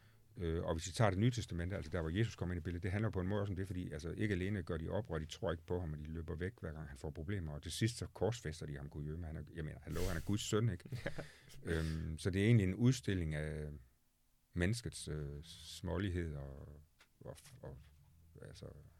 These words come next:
Speaker 1: utilstrækkelighed.
Speaker 2: Mm.
Speaker 1: Altså, så på den måde kan man godt sige, det er et, altså, i gåseøjne, et dårligt budskab, fordi der er masser af krig, der er masser af mennesker, der svigter hinanden,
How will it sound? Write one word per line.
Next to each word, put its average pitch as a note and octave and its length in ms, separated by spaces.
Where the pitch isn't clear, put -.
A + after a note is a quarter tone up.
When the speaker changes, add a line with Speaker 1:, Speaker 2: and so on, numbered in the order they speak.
Speaker 1:
utilstrækkelighed. D#2 760
Speaker 2:
Mm. A2+ 260
Speaker 1:
Altså, E2 200
så E2+ 80
på F#2+ 60
den A2 120
måde G#2+ 120
kan A2 60
man F#2 100
godt G#2+ 140
sige, A2 160
det G2 80
er F2+ 40
et, D2 80
altså, - 160
i F2 80
gåseøjne, E2+ 480
et - 200
dårligt G2 340
budskab, A2+ 380
fordi F2+ 140
der E2+ 100
er E2+ 40
masser G#2 320
af D#2+ 80
krig, G#2+ 260
der D#2 60
er D#2 40
masser F2+ 280
af E2 60
mennesker, F2+ 340
der E2 80
svigter A2+ 380
hinanden, D#2 460